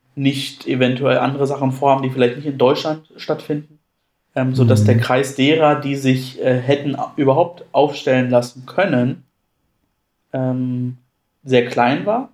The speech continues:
Speaker 1: Und doch haben wir es irgendwie geschafft, für jedes Amt Leute zu finden. Und dann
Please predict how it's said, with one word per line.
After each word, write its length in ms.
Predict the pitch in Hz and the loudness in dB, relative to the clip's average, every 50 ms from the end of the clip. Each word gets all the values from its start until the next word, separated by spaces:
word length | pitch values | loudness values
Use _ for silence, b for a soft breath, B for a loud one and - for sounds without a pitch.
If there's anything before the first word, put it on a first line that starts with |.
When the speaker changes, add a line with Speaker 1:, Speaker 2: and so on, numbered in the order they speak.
| _ _ _ _ _ _ _ _ _ _ | _ _ _ _ _ _ _ _ _ _
Speaker 1:
Und 180 | - 139 131 147 | -2 0 2 2
doch 160 | 147 151 - | 2 2 2
haben 100 | 156 147 | 0 0
wir 40 | 147 | 2
es 80 | 147 | 0
irgendwie 260 | 135 156 170 175 175 | 0 0 2 2 2
geschafft, 400 | 151 147 139 - 160 151 151 - | 2 0 0 2 0 0 0 -4
für 100 | - 147 | -6 -6
jedes 340 | 139 135 139 143 143 139 139 | -4 -2 -2 -2 -2 -4 -4
Amt 440 | - 127 127 143 143 135 - - - | -4 -6 -6 -6 -6 -10 -12 -8 -2
Leute 320 | 143 139 180 226 220 175 | 2 2 4 4 2 0
zu 160 | - - - 123 | -2 -4 -8 -6
finden. 400 | - 143 131 139 151 180 202 214 | -2 0 0 0 -2 -4 -4 -2
Und 240 | - 147 147 139 | -2 -2 2 2
dann 340 | 156 147 170 220 294 285 - | 2 2 2 0 -4 -6 -8